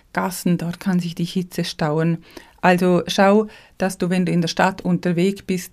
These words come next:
unterwegs bist, nicht die Stadtführung machst mittags um zwölf, sondern halt vielleicht die erste oder die letzte des Tages. Das kann auch ganz angenehm sein.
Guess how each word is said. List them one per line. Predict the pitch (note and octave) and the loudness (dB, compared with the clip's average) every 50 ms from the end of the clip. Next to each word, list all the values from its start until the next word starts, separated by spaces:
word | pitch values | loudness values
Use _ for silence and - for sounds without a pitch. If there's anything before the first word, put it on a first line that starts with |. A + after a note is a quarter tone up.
| - - - - - | -20 -20 -20 -12 -6
unterwegs | - F#3 F#3+ - F3+ F3+ G3 G3 - - | -4 -2 0 2 2 2 2 2 0 -6
bist, | - F#3 F3+ - - | -6 -8 -4 2 4
nicht | G#3 G#3 G#3 - - - - - | 4 4 4 2 -2 -10 -4 -2
die | G3+ | -2
Stadtführung | G3+ - - G#3 G#3+ G#3+ - - G#3+ G#3 G3+ F#3+ G3 F#3+ | 0 2 2 2 2 2 -2 0 2 2 2 2 2 0
machst | F3+ F3+ F3+ - - G3 | 0 0 -2 -2 -2 -2
mittags | F#3+ F3+ - F3 E3+ - - | -2 -2 -2 -4 -6 -4 -4
um | D#3+ D#3 D#3+ | -4 -4 -4
zwölf, | - - A#3+ A#3+ B3+ C4 B3+ - - - - - _ | 0 2 4 4 4 4 0 -4 -16 -20 -20 -20 _
sondern | - - G3+ F#3 F3+ E3+ D#3+ D#3+ D3+ | -8 -4 -2 -2 0 0 -2 -2 -4
halt | E3+ E3 E3 D#3 - - | -4 -4 -4 -4 -6 -6
vielleicht | - F3 E3+ E3+ E3 - - - - - | -4 -4 -4 -4 -6 -8 -12 -12 -6 -4
die | F#3+ | -2
erste | - - F3+ F3+ - - G3+ F#3+ | -2 -2 -2 -4 -4 -6 -6 -6
oder | F3 F3+ E3+ - D#3+ | -4 -6 -6 -6 -4
die | - F3 D#3+ | -4 -2 0
letzte | D#3+ D#3+ D#3+ - - - D#3 | 0 0 -2 -2 -6 -6 -6
des | C#3+ - - - | -6 -8 -10 -6
Tages. | - G#3 F#3+ G#3 G#3 G#3 G#3 G#3 | -2 0 2 2 2 0 -4 -6
Das | - - E3+ - | -6 -10 -12 -10
kann | - - E3+ E3 | -6 -2 -2 0
auch | D3+ D3+ D3+ - | 0 -2 -4 -4
ganz | - F3 F3 F3 F3 - | -2 -2 -2 0 0 -2
angenehm | E3 E3+ E3 E3+ F3+ E3+ D#3 D#3 E3 | -2 -2 0 0 0 0 0 0 -2
sein. | - - E3 D#3 D#3 D#3 | -2 -4 -4 -4 -6 -6